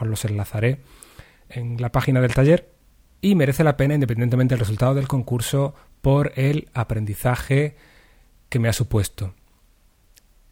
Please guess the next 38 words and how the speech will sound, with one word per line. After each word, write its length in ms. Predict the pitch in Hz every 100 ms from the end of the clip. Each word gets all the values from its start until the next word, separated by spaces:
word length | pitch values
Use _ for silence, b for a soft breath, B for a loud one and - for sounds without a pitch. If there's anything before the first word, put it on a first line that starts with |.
| _ _ _ _ -
Diréis, 340 | 135 139 139
"¿Por 220 | - 143 -
qué 100 | 202
me 120 | 190
cuenta 340 | 170 170 156
a 20 |
mí 160 | 139 151
este 180 | 135 113
tipo 260 | 135 135 123
su 140 | 107
vida?". 240 | 110 104 - B
Pues 160 | - 131
porque 280 | 156 - 170
yo, 140 | 214
mientras 300 | 196 156 151
todo 180 | 180 170
esto, 180 | 160 147
me 60 |
sentía 260 | 123 120 139
culpable 480 | 139 123 143 147 139
de 60 |
tenerlos 260 | 127 123 117
abandonados 640 | 123 127 117 120 107 107 - B B B
y 120 | 135
entonces 380 | 139 147 139 135
intentaba 360 | 135 135 123 127
mantener 480 | 123 120 120 123 117
vivo 380 | 117 147 135
el 120 | 120 -
taller 420 | 117 123 131 -
a 120 | 120
través 480 | 117 110 127 135 -
de 180 | 123 127
pequeñas 500 | 123 - 123 123 113
aportaciones 800 | - 117 110 - 123 123 - _
en 280 | 123 127 123
los 160 | 110 -
foros, 480 | 139 139 131 151